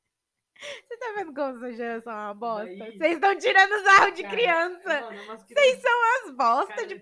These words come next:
Speaker 2: vez que eu
Speaker 1: pessoas,
Speaker 2: vejo no
Speaker 1: sabe?
Speaker 2: TikTok assim, eu falo assim, "É por isso que criança não deveria ter acesso à internet." <laughs> É por isso que antes dos quatorze deveria ser proibido ter, é que, é, você entrar na internet. Proibido.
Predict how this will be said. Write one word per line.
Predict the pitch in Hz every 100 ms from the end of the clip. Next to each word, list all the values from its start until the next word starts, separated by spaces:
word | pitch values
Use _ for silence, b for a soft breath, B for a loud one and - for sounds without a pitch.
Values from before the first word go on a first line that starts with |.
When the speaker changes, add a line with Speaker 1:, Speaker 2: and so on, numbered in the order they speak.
| 320
Speaker 2:
vez | 330
que |
eu | 277
Speaker 1:
pessoas, | 269 285 285
Speaker 2:
vejo |
no | 294
Speaker 1:
sabe? | 294 254 233
Speaker 2:
TikTok | 240 196 202 196 190
assim, | _ 190
eu | 190
falo | - 190
assim, | 190 202 190
"É | - - 403
por | 208 180
isso | 196 _ _
que | _ _ 196 208
criança | 185 175 196 _ _ 233 _
não | 185
deveria | 202 202 202 196 190
ter | 196
acesso | 190 _ 180 175
à | 180
internet." | 180 170 _
<laughs> | - - 262 _ _ _ _ _ _ _ -
É | 190
por | 233
isso | 302 _
que | 226
antes | 240 302 277 202
dos | 196 190 -
quatorze | 175 - 185 196 214 196 160
deveria | 170 180 196
ser | 226 190 _
proibido | 220 240 208 156 170 196 156 131 _
ter, | 143 139
é | 147
que, | _ _
é, | 160
você | 156 160 170
entrar | 160 160
na |
internet. | 151 165 156 151 _ _ _ _
Proibido. | 381 330 294 202